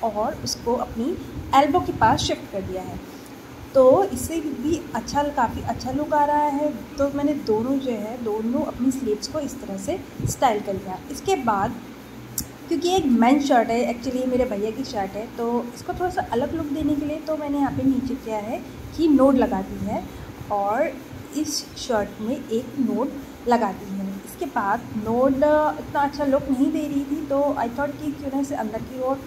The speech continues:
fold कर लिया जाए। तो मैंने इसे पूरी shirt को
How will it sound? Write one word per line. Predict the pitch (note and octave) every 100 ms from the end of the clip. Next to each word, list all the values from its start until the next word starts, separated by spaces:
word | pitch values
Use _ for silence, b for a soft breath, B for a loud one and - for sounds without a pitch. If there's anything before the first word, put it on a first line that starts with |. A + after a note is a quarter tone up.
| - -
fold | A#3 G#3
कर | G#3
लिया | A3+ A#3+
जाए। | A#3 - F#3+ -
तो | C4+
मैंने | D#4 C#4+ D4+
इसे | D4 - -
पूरी | C4+ D#4+ E4+ E4+ F4 F#4+ - -
shirt | - A#3 B3 -
को | A#3 A#3